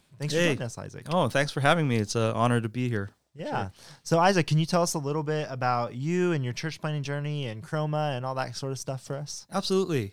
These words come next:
Speaker 2: Um, yeah, so my name is Isaac. My wife is Hannah. We have one boy, uh, named Shepherd, and, uh, our church is called Chroma, Chroma Church.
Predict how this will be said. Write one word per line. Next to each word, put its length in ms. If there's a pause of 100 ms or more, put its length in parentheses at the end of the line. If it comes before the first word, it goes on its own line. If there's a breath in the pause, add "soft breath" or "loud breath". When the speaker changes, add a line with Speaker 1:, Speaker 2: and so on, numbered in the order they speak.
(120)
Speaker 2:
Um, 400
yeah, 200
so 280
my 160
name 160
is 160
Isaac. 580
My 120
wife 260
is 100
Hannah. 420
We 120
have 100
one 240 (540 loud breath)
boy, 500 (180 loud breath)
uh, 160
named 220
Shepherd, 460
and, 240
uh, 200 (320 loud breath)
our 120
church 320
is 260
called 320
Chroma, 420
Chroma 300
Church. 460